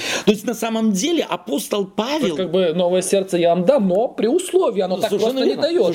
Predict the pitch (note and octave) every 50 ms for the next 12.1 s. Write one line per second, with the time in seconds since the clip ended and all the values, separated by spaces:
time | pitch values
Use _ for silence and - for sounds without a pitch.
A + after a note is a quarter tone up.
0 | E3+ G3+ F#3 C#3+ E3 B3 C#4+ D#3+ F#3+ A3 G#3+ - A3 - - G3 F#3+ F3 E3 D#3
1 | F3 F#3+ G3+ F3+ E3 F3+ D3 D#3+ - F3 E3+ - D#3+ C3+ D3 C#3 - D#3+ F3+ F3
2 | C3+ D3 A#3+ E4+ F#4+ - - C3+ B2 A#2+ A2 A2 A2 - - - F3+ G#3 B3+ C4+
3 | C#4 C4+ B3+ G3+ D#3+ F3 E3+ G#3+ C#4 E4+ C#4+ G3 - - - - - E3 - G3+
4 | F3+ F#3 F3+ - - - - G#3 - - - - A3+ G#3+ - A3 G3+ - - -
5 | G#3 E3+ - F3+ F3 - G#3+ A#3 C#4 E4+ D4 B3 A3 G3+ F#3 F#3 E3 C#3+ D3+ D3
6 | - - D#3+ C3+ - - E3 F3 E3 E3+ A3+ C4 E4+ G4 - - - - - -
7 | - - - - - - G3 F#3 F#3 - - - - - C4+ D4+ D4+ B3+ - -
8 | - - C4+ D4 B3+ - - - C4 G3+ F#3 B3 C#4 C#4+ G#3+ F#3+ A#3+ A#3+ C4 G#3
9 | - A3+ G#3+ F3+ E3 D#3+ F3 G3 F#3+ - G3 F#3+ - - D3 D3 D3 C#3+ C#3 C#3+
10 | - D3+ C3+ C3 B2 G#2 - A#2 A2+ G#2+ G2+ G2 F#2 F2+ - - G#2+ A2 G#2+ C3
11 | - - - - - - - D#3 F#3+ F#3+ A3 B3 D4+ D#4 D#4 C#4+ A3 A3 B3 C4+
12 | D#4+